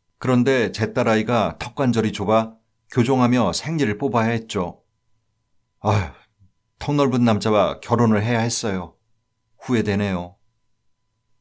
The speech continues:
결혼을 되돌리고 싶다는 말이지만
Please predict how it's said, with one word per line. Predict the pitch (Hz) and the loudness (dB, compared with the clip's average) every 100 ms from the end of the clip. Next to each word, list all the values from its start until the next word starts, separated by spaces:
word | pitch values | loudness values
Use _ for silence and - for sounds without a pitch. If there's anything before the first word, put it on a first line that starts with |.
| _ _ _ _ _ _ _ _ - | _ _ _ _ _ _ _ _ -4
결혼을 | 117 117 233 254 95 73 - | 0 2 4 4 0 -2 -6
되돌리고 | 127 117 120 117 110 | -2 0 2 0 -4
싶다는 | - 117 104 | -4 -2 0
말이지만 | 98 92 92 95 107 113 | 0 0 -2 -2 -2 -2